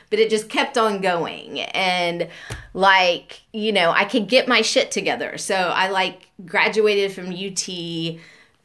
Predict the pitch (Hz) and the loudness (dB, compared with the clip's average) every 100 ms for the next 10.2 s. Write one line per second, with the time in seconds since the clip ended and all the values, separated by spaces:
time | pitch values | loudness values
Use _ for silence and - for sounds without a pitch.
0 | 156 180 175 - 190 180 165 180 180 180 | -6 -4 -4 -4 -4 -4 0 4 4 2
1 | 170 160 143 - - - - 185 165 160 | 0 -2 -2 -4 -4 -4 -6 -4 -2 0
2 | 143 156 202 208 202 185 160 - 151 156 | -2 0 2 2 2 -2 -4 -8 -4 -4
3 | 160 156 160 156 160 160 165 - 165 - | -2 -2 0 -2 -2 -4 -4 -4 -6 -6
4 | 190 208 202 208 185 180 - 165 151 147 | -4 -4 -6 -8 -6 -6 -4 -2 -2 -8
5 | - 165 185 165 165 175 233 240 240 - | -12 -8 -2 -2 -4 -4 -2 0 0 2
6 | 226 214 240 254 240 226 - - 196 233 | 2 2 2 0 4 4 4 2 2 4
7 | 226 156 143 170 - - - - _ _ | 2 2 0 -4 -8 -20 -20 -20 _ _
8 | _ - 208 190 185 180 170 165 - - | _ -2 -2 0 2 4 2 0 -8 -8
9 | 190 180 180 208 170 202 196 180 165 226 | -4 -2 -2 -2 -2 -2 0 0 -2 -2
10 | 202 | -2